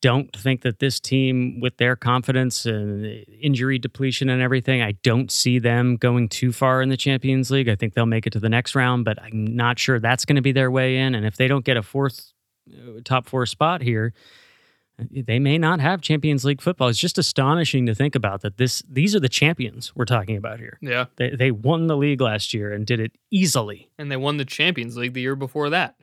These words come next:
Speaker 1: Right.
Speaker 2: <laughs>
Speaker 1: And this is, this is not that team. I know there have been problems. They've had emotional stuff off the pitch. I get that. They've been ravaged by injuries. I get that. But listen, champs have to be deep. You have to have depth. Uh, and they're just,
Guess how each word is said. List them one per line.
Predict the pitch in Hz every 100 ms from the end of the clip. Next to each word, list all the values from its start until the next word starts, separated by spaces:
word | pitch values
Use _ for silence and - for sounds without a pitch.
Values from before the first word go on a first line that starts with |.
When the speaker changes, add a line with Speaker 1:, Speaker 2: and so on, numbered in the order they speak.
| _
Speaker 1:
Right. | 127 135 101 _
Speaker 2:
<laughs> | -
Speaker 1:
And | 208 123
this | 143
is, | 135 107 -
this | 165 151
is | 117
not | 139 143 135
that | 135 127 -
team. | 139 120 101
I | 107
know | 110 123 147
there | 151 143
have | 127
been | 147
problems. | 131 143 147 143 147 135
They've | 117 113
had | 117 107
emotional | 113 147 - 156 139
stuff | - 143 139 135
off | 120 -
the | 120
pitch. | 151 156 147 - - - _
I | _
get | - 135 -
that. | 143 135 - 98
They've | 110
been | 110 104
ravaged | 135 147 135
by | - 127
injuries. | 139 143 139 143 131
I | 104
get | 98 143 -
that. | 143 135 -
But | 113
listen, | 117 123 107 90 _ _ _ _ -
champs | 131 135 135 -
have | - 131 -
to | 120
be | 113
deep. | 123 180 -
You | 110
have | 110 131
to | 143
have | 123 110
depth. | 98 170 - - - 117
Uh, | 107 101 110 _ _ _ _ _ _ _
and | 113 107 101 - _ -
they're | 113 113
just, | 107 107